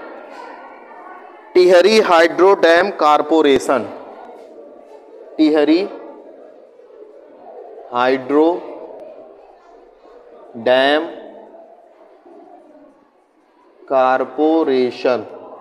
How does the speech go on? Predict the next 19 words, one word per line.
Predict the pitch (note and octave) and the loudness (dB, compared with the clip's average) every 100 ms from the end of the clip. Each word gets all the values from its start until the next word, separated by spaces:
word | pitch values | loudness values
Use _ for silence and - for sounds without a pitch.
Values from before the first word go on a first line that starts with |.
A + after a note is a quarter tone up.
| - - - - - - | -20 -20 -20 -20 -20 -18
है | - | -8
ना, | C#3 E3 | -4 -4
टीएचडीसी, | - - D#3+ E3+ D#3 D3+ D#3 D#3 C#3+ C3 D3+ E3 D#3+ - C#3+ A2 - - - - - - - - _ - - - - - - - - C6+ - - - - _ _ _ _ _ _ - | -4 -6 -6 -6 -6 -2 -2 -2 -8 -6 -6 -6 -8 -8 -8 -8 -14 -20 -20 -20 -20 -20 -20 -20 _ -20 -20 -20 -20 -20 -20 -20 -20 -20 -20 -20 -20 -20 _ _ _ _ _ _ -10
टिहरी | C#3 D3 D#3+ F3 | -6 -2 0 0
हाइड्रो | D3 C#3 C3+ D3+ | 0 -2 -2 -2
डैम | D#3+ C#3+ C#3+ F#3 - | 0 0 0 -2 -6
कॉरपोरेशन। | C#3+ B2+ B2+ C3+ C3+ B2+ D3+ D#3 | -2 -2 -2 -2 0 0 -2 -2
यह | C#3+ | -2
संस्था | C#3 C3 A#2+ C#3+ | -4 -6 -4 -4
बनाई | C3+ B2+ B2+ | -2 -2 -2
गई | B2 C#3+ | -2 -4
कब? | D3 F3 E3 - - - C3+ | 0 -2 -2 -10 -20 -14 -8
उन्नीस | C3+ D3+ D3 | -2 -2 -2
सौ | D3+ | -2
नवासी | C#3 C3 C3 - D#3 | 0 0 0 -2 -2
में। | E3 F#3 | 0 -2
क्यों | F3+ D#3 D#3 | -2 -2 0
बनाई | E3 D#3+ D#3+ | 0 2 0
गई? | D3+ E3 | 2 0